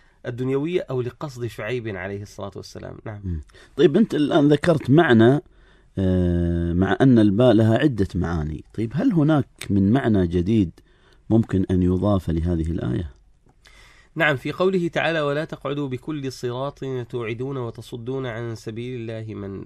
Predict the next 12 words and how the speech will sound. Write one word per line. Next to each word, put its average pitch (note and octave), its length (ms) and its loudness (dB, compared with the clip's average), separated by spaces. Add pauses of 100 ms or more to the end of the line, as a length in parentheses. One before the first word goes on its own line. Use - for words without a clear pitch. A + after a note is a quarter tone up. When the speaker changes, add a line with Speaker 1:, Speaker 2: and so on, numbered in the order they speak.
Speaker 1:
آمن A2 640 -10
به"، F#2 360 -14 (560)
يبرز C3+ 380 -8
لنا A#2+ 380 -8
معلم A2 680 -10
جديد A2+ 480 -12
من G2+ 220 -10
معالم B2 640 -10 (380)
توجيهات A#2 600 -10
شعيب G#2 600 -10 (100)
أو G#2 120 -8
دعوة A2+ 300 -10